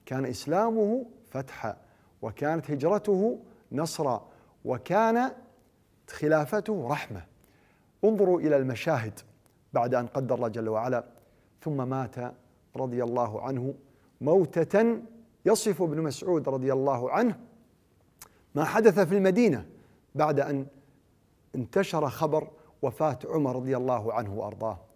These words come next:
قال: "إن النشيج في المدينة في جميع أنحائها"، أهل المدينة يبكون، يبكون فراقا لهذا الخليفة، يبكون فراقا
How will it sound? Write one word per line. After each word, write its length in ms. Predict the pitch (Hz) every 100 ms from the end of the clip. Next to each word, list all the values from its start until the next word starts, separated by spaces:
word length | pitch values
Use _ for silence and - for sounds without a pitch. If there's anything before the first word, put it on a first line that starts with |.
| _ _ _ _ -
قال: 260 | 160 180 175 180 - - _ _ _ -
"إن 200 | 175 175
النشيج 640 | 170 165 135 202 180 - - - _ _ _ _
في 80 | -
المدينة 640 | 156 165 185 208 131 90 -
في 160 | 147 143
جميع 440 | 147 202 175 156
أنحائها"، 580 | 151 - 196 - 110 98
أهل 120 | 143 160
المدينة 380 | 156 156 202
يبكون، 560 | 160 151 - 247 214 123 - - _ _ _ - -
يبكون 380 | 131 202 220
فراقا 720 | 180 185 175 214 214 226 240 - - _ _
لهذا 420 | 127 127 160 156
الخليفة، 580 | 135 107 135 160 135 101 - - _ _ _ _ -
يبكون 420 | 131 - 202 196
فراقا 680 | - 165 196 214 202 196